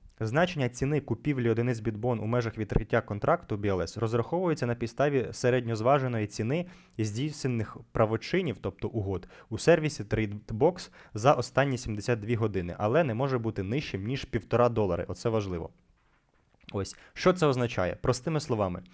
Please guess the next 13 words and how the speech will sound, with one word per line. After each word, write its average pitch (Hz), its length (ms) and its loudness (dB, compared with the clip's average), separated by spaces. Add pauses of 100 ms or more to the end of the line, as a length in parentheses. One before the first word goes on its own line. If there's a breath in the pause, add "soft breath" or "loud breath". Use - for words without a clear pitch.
(380 loud breath)
у 117 80 -2
нас 156 240 4
є 120 200 6
розділ, 101 440 2
ось, 95 260 -6 (260 soft breath)
Tradebox, 113 680 2
тут 156 180 -4
відбуваються 127 540 4
угоди, 101 520 0
правочини, 113 580 -2
це 101 140 -10
тобто - 280 -6
угоди. 92 400 -4